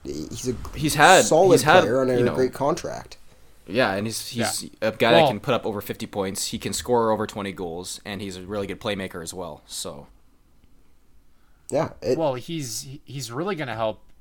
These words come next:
Speaker 3: uh, the penalty kill too. He's a really good penalty kill.
Speaker 2: Oh, thank God! Our penalty kill was so
Speaker 3: So, and
Speaker 2: inconsistent.
Speaker 3: yeah, I know, I know you were saying how last year your
Speaker 2: It was
Speaker 3: penalty kill
Speaker 2: be,
Speaker 3: was
Speaker 2: it would be really
Speaker 3: pretty
Speaker 2: good,
Speaker 3: trash.
Speaker 2: and then it would be, we went through a game of, like, fourteen games in a row, or a stretch of fourteen
Speaker 3: Yeah.
Speaker 2: games in a row where we let up a goal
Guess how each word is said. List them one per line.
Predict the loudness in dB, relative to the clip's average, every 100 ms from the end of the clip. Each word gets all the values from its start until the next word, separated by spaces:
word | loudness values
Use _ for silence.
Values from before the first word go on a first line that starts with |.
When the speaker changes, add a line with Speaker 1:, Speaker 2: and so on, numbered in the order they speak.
| _ -4
Speaker 3:
uh, | -4 -4
the |
penalty | -6 -8 -8
kill | -12 -14
too. | -12 -12
He's | -12 -14
a |
really | -12 -12
good | -12
penalty | -16 -18 -8
kill. | -4
Speaker 2:
Oh, | -4
thank | -2 -4 -2
God! | -2 -2 -4
Our |
penalty | -6 -4 -4 -4
kill | -4 -4 -4 -6 -8
was | -8 -6
so | -4 -2
Speaker 3:
So, | 0
and | -2
Speaker 2:
inconsistent. | -4 -4 0
Speaker 3:
yeah, | 0
I | 0
know, | -4 -4
I | -2
know | -2
you | -2 -6 -8
were |
saying | -6 -6 -6 -8
how | -8 -8
last | -8 -10 -10
year | -12 -12 -14
your | -4
Speaker 2:
It | 0
was | 0
Speaker 3:
penalty | 0
kill |
Speaker 2:
be, | -2
Speaker 3:
was | 0
Speaker 2:
it | 0
would |
be | 0 0
really | 2 2
Speaker 3:
pretty | 2 0 0
Speaker 2:
good, |
Speaker 3:
trash. | -2 -8
Speaker 2:
and | -6 -4
then | -4
it | -6
would | -6 -8
be, | -6 -6 -6 -8 -10
we | -10 -8
went | -8
through | -8
a | -8
game | -8 -10
of, | -10
like, | -12 -12
fourteen | -12 -10 -12 -14
games | -14 -14
in | -14
a |
row, | -14 -14
or | -14
a | -12
stretch | -10 -12
of | -12
fourteen | -10 -8
Speaker 3:
Yeah. | -8
Speaker 2:
games | -10
in | -12
a |
row | -12
where |
we | -12
let | -12 -14
up | -14
a | -16
goal | -14 -14